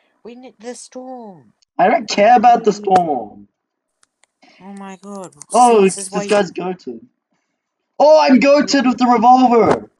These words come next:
Speaker 1: That's
Speaker 2: Oh,
Speaker 1: why
Speaker 2: he
Speaker 1: you
Speaker 2: stole
Speaker 1: need
Speaker 2: my kill! What a bitch.
Speaker 1: Oh my god, now I have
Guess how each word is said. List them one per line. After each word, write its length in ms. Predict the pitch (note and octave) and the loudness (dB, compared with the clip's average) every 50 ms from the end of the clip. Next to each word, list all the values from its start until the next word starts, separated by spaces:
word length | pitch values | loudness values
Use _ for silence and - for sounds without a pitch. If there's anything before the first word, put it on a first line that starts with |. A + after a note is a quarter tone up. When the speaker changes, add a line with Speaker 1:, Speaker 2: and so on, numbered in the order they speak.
| _ _ _ _ _ _ _ _ _ _ _ _ _ _ _ _ _ _ _ _ _ _ _ _ _ _ _ - | _ _ _ _ _ _ _ _ _ _ _ _ _ _ _ _ _ _ _ _ _ _ _ _ _ _ _ -12
Speaker 1:
That's 180 | G3 G#3+ D#4 - | -10 -8 -2 2
Speaker 2:
Oh, 180 | E4 F4 F4 E4 | 2 4 4 2
Speaker 1:
why 60 | E4+ | 2
Speaker 2:
he 80 | F4 E4 | 0 0
Speaker 1:
you 60 | - | 0
Speaker 2:
stole 260 | - - E4 E4 D#4+ | 0 2 2 4 4
Speaker 1:
need 40 | D#4+ | 4
Speaker 2:
my 120 | D#4+ D4+ - | 2 0 0
kill! 340 | - - D4+ D#4 D#4 C#4 | 0 0 2 2 2 4
What 140 | C#4 D4+ D4 | 2 2 2
a 40 | D4 | 0
bitch. 880 | A#3+ C#4 D4 C#4 C#4 C#4+ C#4 C4+ C4 A#3 F#3+ D3+ - _ - - - _ _ _ _ _ _ _ _ _ _ _ _ _ _ _ _ - - _ _ _ _ _ _ _ _ _ _ _ _ _ _ _ _ _ _ _ _ _ _ _ _ _ _ - - - | 0 0 -2 0 0 -2 -4 -4 -6 -8 -10 -12 -14 _ -20 -20 -20 _ _ _ _ _ _ _ _ _ _ _ _ _ _ _ _ -20 -20 _ _ _ _ _ _ _ _ _ _ _ _ _ _ _ _ _ _ _ _ _ _ _ _ _ _ -18 -16 -16
Speaker 1:
Oh 80 | E3+ | -16
my 140 | E3+ E3 D#3+ - | -16 -18 -20 -20
god, 180 | D#3+ D#3 D3+ D3+ | -20 -20 -20 -20
now 120 | D#3+ E3+ | -20 -12
I 20 | E3+ | -6
have 60 | E3+ | -4